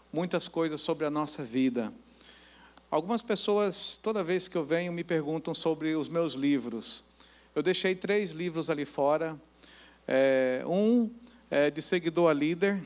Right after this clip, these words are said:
Esse livro, o prefácio, foi feito pelo pastor Ernesto Tonini,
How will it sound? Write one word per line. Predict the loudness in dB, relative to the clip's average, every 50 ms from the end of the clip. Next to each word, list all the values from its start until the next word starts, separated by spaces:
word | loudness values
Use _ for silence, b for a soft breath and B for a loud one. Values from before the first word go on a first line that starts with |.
| B B B B B _ _ _ _ _ _ _ _ -20 _ -20 -14 -6 -2
Esse | 0 0 0 0 -2 0 0 0 2
livro, | 2 2 2 2 2 2 2 2 2
o | 2
prefácio, | 2 0 -2 -2 0 2 0 0 0 0 -2 -6 -6 -4
foi | -2 0 0 0
feito | 0 -2 -2 -2 -2 -2
pelo | -2 -2 -2
pastor | 0 -2 -2 0 0 0
Ernesto | 0 0 0 0 -2 -2 -2
Tonini, | -4 -2 -2 -2 -2 -2 -2 -4 -6 -8